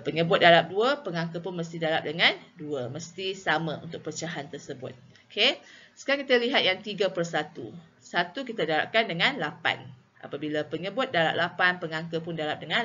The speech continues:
lapan. Okey, sem-, kemudian kita tulis semula pecahan yang baharu. Sembilan darab dua ialah lapan belas, per empat darab dua, lapan.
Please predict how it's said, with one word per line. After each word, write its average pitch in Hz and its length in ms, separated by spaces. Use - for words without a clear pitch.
lapan. 143 480
Okey, 143 160
sem-, 156 240
kemudian 196 480
kita 196 240
tulis 220 240
semula 196 560
pecahan 175 480
yang 156 320
baharu. 139 400
Sembilan 170 240
darab 165 240
dua 170 240
ialah 156 240
lapan 160 240
belas, 214 480
per 226 320
empat 185 240
darab 165 240
dua, 165 240
lapan. 135 480